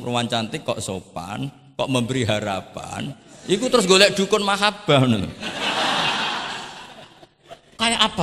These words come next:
pintere Quran? Lah ini sayangnya yang hafal baru empat.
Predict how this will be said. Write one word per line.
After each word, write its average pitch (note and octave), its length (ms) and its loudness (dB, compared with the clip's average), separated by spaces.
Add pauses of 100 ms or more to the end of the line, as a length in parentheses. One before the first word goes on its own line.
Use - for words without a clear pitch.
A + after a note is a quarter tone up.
pintere D#3 380 6
Quran? A2+ 320 -8 (2000)
Lah B2 100 -4
ini F#3+ 140 -4
sayangnya G3 420 -2
yang E3+ 100 2
hafal F3+ 220 -2
baru D3 200 0 (120)
empat. - 320 -12